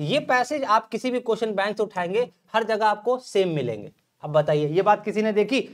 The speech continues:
हमारे पास सब कुछ है, हम सब कुछ उसमें देख के आपको तब बताते हैं। आप किसी भी क्वेश्चन बैंक से उठाइए दस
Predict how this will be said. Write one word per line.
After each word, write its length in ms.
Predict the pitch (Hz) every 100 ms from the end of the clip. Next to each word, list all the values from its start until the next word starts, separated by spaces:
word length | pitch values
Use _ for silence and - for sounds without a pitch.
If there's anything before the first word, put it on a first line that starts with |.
| -
हमारे 260 | 196 226 262
पास 160 | 262 -
सब 160 | 240
कुछ 220 | 269 - -
है, 60 | - - 202
हम 100 | 214
सब 180 | 247 262
कुछ 140 | 247
उसमें 240 | 240 247
देख 280 | 196 214 214 226
के 100 | 262
आपको 320 | - 196 220
तब 200 | - 208
बताते 380 | 180 170 156 147
हैं। 80 | 120 _ - _ -
आप 360 | 220 269 320 -
किसी 280 | 269 294
भी 120 | 339 277
क्वेश्चन 340 | 277 277 254
बैंक 200 | 240 233
से 80 | 240
उठाइए 480 | 180 185 190 262 262 147
दस 260 | 156 165